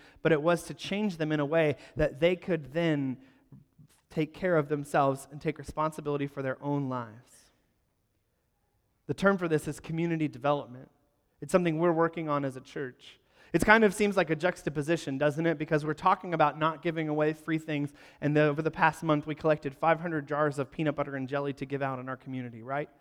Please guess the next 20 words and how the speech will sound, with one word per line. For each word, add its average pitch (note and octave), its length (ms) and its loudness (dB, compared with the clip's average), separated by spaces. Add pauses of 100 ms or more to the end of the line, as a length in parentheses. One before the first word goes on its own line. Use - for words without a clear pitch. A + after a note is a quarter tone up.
(300)
So - 60 -14
it C#3+ 100 -10
sounds F3 300 0
like D#3+ 160 0
we're D3 60 -2
hypocrites. C#3 640 -8
But C#3+ 100 -12
do D3+ 100 -4
you G3 300 2
know, F3 540 2 (100)
and D#3+ 160 2
I D#3 60 6
waited F3+ 360 4
until F#3 280 -2
today E3+ 240 -4
to D#3+ 160 -6
reveal D3+ 260 0
this B2+ 220 -10
to C3+ 80 -12
you, C3+ 180 -6